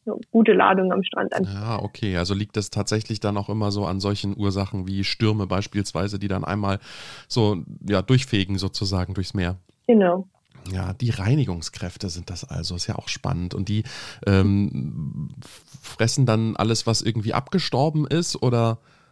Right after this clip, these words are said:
Speaker 1: Ja, unter anderem. Und die essen natürlich auch sehr, sehr gerne Miesmuscheln.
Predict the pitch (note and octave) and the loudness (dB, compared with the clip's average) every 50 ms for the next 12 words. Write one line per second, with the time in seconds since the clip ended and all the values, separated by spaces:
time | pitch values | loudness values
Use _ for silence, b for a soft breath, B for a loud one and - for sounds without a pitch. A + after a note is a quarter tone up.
0 | _ _ _ _ _ _ _ _ _ _ _ _ _ _ _ _ _ _ _ _ | _ _ _ _ _ _ _ _ _ _ _ _ _ _ _ _ _ _ _ _
1 | - - G#3+ G3+ - C4+ D#4+ E4+ D#4 - F#3+ G#3 G3+ G3 G3+ G3 F#3+ G3+ - A#3 | 6 8 8 10 10 10 8 8 8 6 6 6 6 6 6 4 4 4 4 4
2 | C4 B3+ A#3+ A3 G#3+ A#3 A#3 A3 - G#3 G3+ G3+ G3+ G3+ G3+ F#3 F#3 G3 F#3+ F#3+ | 6 6 4 4 4 2 2 2 0 0 2 2 4 4 4 4 2 2 2 2
3 | F#3+ F#3 F#3 G#3+ D#4+ - F#4 E4+ D4 C#4 B3+ A3 | 2 2 2 4 4 6 4 4 4 2 0 0